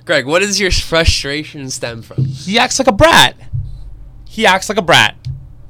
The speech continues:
Speaker 2: Chewing on the mouth guard, that, that, that deplorable scene the other day where you pop a squat on another team's home court. Come on, man. I mean, I got kids at the community center that I'm involved in chucking up threes like Steph. Pretty soon, they're gonna be popping squats like Steph.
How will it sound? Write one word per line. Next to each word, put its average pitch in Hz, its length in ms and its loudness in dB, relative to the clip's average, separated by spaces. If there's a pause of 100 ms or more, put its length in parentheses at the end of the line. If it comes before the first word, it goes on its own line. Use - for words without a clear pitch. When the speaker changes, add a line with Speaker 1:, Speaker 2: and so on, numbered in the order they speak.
(180)
Speaker 2:
Chewing 254 260 0
on 262 80 2
the 254 80 0
mouth 226 260 2
guard, 214 460 4
that, 151 300 0
that, 143 260 0
that 139 180 0
deplorable 190 840 2
scene 180 500 -2
the 160 140 2
other 147 160 2
day 131 240 4
where 131 80 0
you 127 140 0
pop 185 320 2
a - 20 0
squat 127 640 0
on 120 180 0
another 123 220 -2
team's 123 300 -8
home 120 240 -8
court. 147 360 -6 (840)
Come 196 100 -2
on, 110 160 2
man. 104 300 2 (300)
I - 40 -8
mean, 170 220 -2
I 190 80 0
got 208 220 0
kids 196 280 0
at 175 120 -8
the 160 80 -8
community 170 480 -6
center 139 340 0
that 131 160 0
I'm 127 100 0
involved 123 460 0
in 127 280 -2 (680)
chucking 175 320 -2
up 170 180 -4
threes 175 320 -4
like 175 200 -2
Steph. 190 340 -2
Pretty 196 180 -6
soon, 233 540 -2
they're 202 120 -8
gonna 214 120 0
be 233 100 2
popping 220 360 -2
squats 277 400 -2
like 175 160 0
Steph. 117 400 0